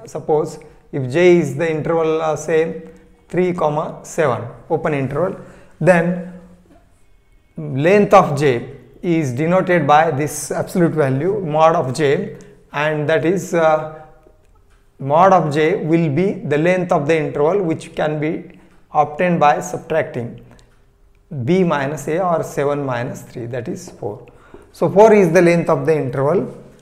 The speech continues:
uh, three comma seven. Similarly, the lengths of interval can be obtained, any interval can be obtained by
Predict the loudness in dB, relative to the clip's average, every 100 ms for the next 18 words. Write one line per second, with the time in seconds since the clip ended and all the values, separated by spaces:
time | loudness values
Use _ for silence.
0 | -16 -10 -10 -8 -6 -4 -4 -4 -6 -8
1 | -6 -4 -4 0 4 6 6 6 0 -2
2 | -14 -12 -4 0 0 0 -2 -4 -6 -2
3 | -2 0 -2 -2 -2 -2 -4 -4 -4 0
4 | 0 2 0 -2 -2 -2 -2 -2 -2 -2
5 | -4 -4 -4 0 0 0 -6